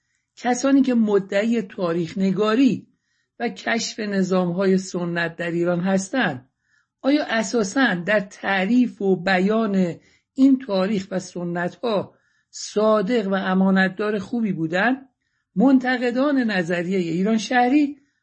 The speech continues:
معتقدند که تاریخ نگاری ایران شهری کاملاً گزینشی عمل کرده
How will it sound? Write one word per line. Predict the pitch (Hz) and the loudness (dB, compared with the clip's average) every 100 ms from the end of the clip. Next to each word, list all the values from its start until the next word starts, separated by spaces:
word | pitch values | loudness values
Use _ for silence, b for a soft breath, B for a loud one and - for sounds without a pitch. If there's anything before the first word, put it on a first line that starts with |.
| _ - | _ 0
معتقدند | 240 262 269 269 285 254 240 226 | 2 2 0 -2 0 0 0 -2
که | 233 240 254 _ _ _ _ | -2 -4 -4 _ _ _ _
تاریخ | _ 180 175 180 175 - | _ 0 0 2 -2 -4
نگاری | 196 220 233 277 | -4 0 2 2
ایران | 294 254 233 | 2 2 0
شهری | 226 214 208 208 240 247 _ _ _ _ | 0 0 0 0 -2 -4 _ _ _ _
کاملاً | - 202 190 190 202 190 160 | -4 0 2 4 2 0 2
گزینشی | 180 165 165 170 160 - | 2 2 0 -4 -6 -4
عمل | 285 262 240 | 0 2 0
کرده | 226 240 220 202 226 240 | -2 -4 -4 -2 -4 -4